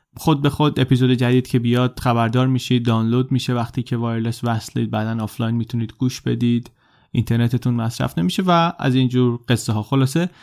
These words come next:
ما فایل رو داریم توی تلگرام می‌گذاریم، اه، در اصل و بیشتر برای اینکه اولاً توی تلگرام مثلاً دست به دست بشه، بچرخونیم، آدمای بیشتری ببینن، بعد هم برای کسایی که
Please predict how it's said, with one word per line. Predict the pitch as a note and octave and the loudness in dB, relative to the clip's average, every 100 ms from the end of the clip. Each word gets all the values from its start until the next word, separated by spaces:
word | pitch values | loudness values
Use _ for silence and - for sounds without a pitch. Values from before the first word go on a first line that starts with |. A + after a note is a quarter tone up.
| - - - | -20 -16 2
ما | D3 F3 - | 4 4 2
فایل | D3 C3 | 4 6
رو | D3+ | 6
داریم | D3+ C#3+ | 4 2
توی | D3 D#3 | 2 2
تلگرام | C#3+ B2 B2 C#3 | 2 2 2 2
می‌گذاریم، | D#3 D3 B2 A2 A#2 C3+ - _ _ _ B2 | 2 4 4 2 -2 -6 -12 _ _ _ -6
اه، | A2+ | -6
در | - A#2+ A#2+ | 0 2 2
اصل | B2+ C#3+ D3+ - A#2+ | 2 2 2 0 0
و | A#2+ | 2
بیشتر | A#2 A2+ - C3+ C#3+ | 2 0 0 0 2
برای | B2+ A#2 B2+ | 0 2 2
اینکه | C3+ C3+ C3 | 2 0 0
اولاً | C3+ - B2 C3 C3 C3 - | 0 0 2 2 2 0 0
توی | B2+ | 0
تلگرام | B2+ A2+ A2 A#2 | 2 0 0 -2
مثلاً | B2 A#2 A#2 A2+ A2+ A#2+ | -2 -4 -4 -4 -4 -4
دست | A2+ - | -4 -4
به | |
دست | A2+ A#2 - | -4 -4 -4
بشه، | G#2+ A2+ | -6 -4
بچرخونیم، | G#2+ G#2+ A2+ G#2+ A#2 A2+ | -4 -2 -4 -4 -2 -2
آدمای | G#2+ G#2+ A2 | -2 -4 -4
بیشتری | G#2+ - A#2 A2 | -6 -2 0 0
ببینن، | A2 G#2+ G#2 G#2+ - - _ _ _ _ - | -2 -4 -4 -6 -12 -20 _ _ _ _ 2
بعد | D3+ F#3 E3+ | 6 6 4
هم | F3 E3 | 2 2
برای | C#3+ D#3 | 2 0
کسایی | E3 C#3+ - D3 | 0 0 2 0
که | D3+ D#3+ D#3 D#3 D#3+ | 0 -2 0 -2 -2